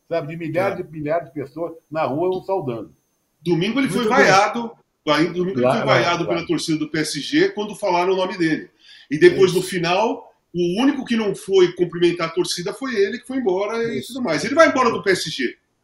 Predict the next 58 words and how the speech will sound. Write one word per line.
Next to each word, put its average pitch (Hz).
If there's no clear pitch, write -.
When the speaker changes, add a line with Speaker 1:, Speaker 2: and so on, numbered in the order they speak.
Speaker 3:
Ele 294
vai 269
embora 196
do 160
Speaker 2:
Isso. -
Speaker 3:
P 156
S -
G. -
Porque 196
ele, 254
Speaker 2:
Também 180
Speaker 3:
ele, 185
Speaker 2:
acho. 180
Speaker 3:
pra 208
ele 262
é 214
demais. 156
Ele 175
acabou 208
de 240
ganhar 220
uma 196
Copa 208
do 135
Mundo, 156
ganhou 175
o 147
melhor 185
jogador 196
da 165
Copa, 165
provavelmente 202
vai, 196
ganhou 196
como 247
o 226
melhor 214
jogador 220
do 175
mundo 180
também. 165
É, 180
vai 208
se -
submeter 226
a 208
ser 226
vaiado 214
da 185
torcida 226
de 214
um 208
time 151
que 151
Speaker 2:
Casão. 214
Speaker 3:
nunca 285
ganhou 240
nada. 214